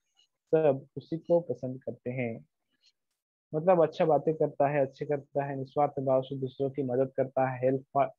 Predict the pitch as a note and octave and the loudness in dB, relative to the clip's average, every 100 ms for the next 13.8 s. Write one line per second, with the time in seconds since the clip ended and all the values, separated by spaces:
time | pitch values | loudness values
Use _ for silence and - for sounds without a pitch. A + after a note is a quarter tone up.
0 | _ _ - D3+ D#3 - F#3 D3 C#3 A#2 | _ _ -2 -2 -2 0 2 2 2 0
1 | - _ _ _ C#3+ D3 F3+ D#3 C#3+ C3+ | -2 _ _ _ -2 2 2 0 2 2
2 | C3+ C#3 D3 D3+ C#3 E3 C#3 C3+ F#3+ - | 4 2 2 2 0 0 0 2 2 -2
3 | _ _ _ _ - _ _ _ - - | _ _ _ _ -20 _ _ _ -6 -2
4 | E3 G#3+ _ _ _ _ _ A#2 - A#2 | -2 -2 _ _ _ _ _ -6 -6 -8
5 | A#2+ A2+ - _ _ _ _ _ F#3 G#3 | -6 -8 -10 _ _ _ _ _ 0 4
6 | E3+ E3 F#3 F3+ E3+ E3 C#3+ D3 _ _ | 4 2 2 2 4 4 4 -2 _ _
7 | A#2 C3+ C#3+ C#3+ C3+ C3+ C#3 C3+ A#2+ - | -8 -8 -4 -2 -2 -2 -2 -2 -4 -8
8 | _ _ _ _ C3+ - C#3 C3+ C3 C3 | _ _ _ _ -10 -4 0 2 2 -2
9 | C3 B2 A#2+ - C3 C3 - _ _ D3+ | -4 -4 -4 -4 0 0 0 _ _ -16
10 | - D#3+ - _ D#3+ D#3+ - B2+ _ - | -10 -12 -12 _ -2 -2 -4 -12 _ -6
11 | B2+ A#2+ A#2+ A2+ A2 _ B2 A#2 G#2 - | -4 -4 -10 -10 -12 _ -8 -8 -8 -16
12 | _ _ _ _ _ C3 B2+ C3+ - C#3 | _ _ _ _ _ -4 -4 -6 -12 -6
13 | C3+ B2+ B2 A#2+ - B2+ A#2 | -4 -2 -4 -8 -10 -12 -12